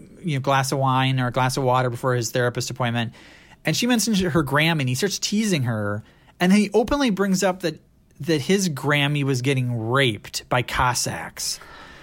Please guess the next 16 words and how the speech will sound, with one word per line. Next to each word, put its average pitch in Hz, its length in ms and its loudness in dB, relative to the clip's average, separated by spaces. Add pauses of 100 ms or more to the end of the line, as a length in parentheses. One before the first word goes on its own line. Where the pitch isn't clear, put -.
(140)
And 185 80 2
I 202 40 2
was 185 80 0
like, 175 140 2
"Holy 240 580 0
crap." 180 720 -2 (580)
You, 185 120 -2
you 196 180 0
just 202 160 0 (200)
bust 185 280 0
out, 214 180 2
like, 165 120 -2
a 143 80 -2
Grammy 147 720 0
rape 139 540 0
joke 113 480 -6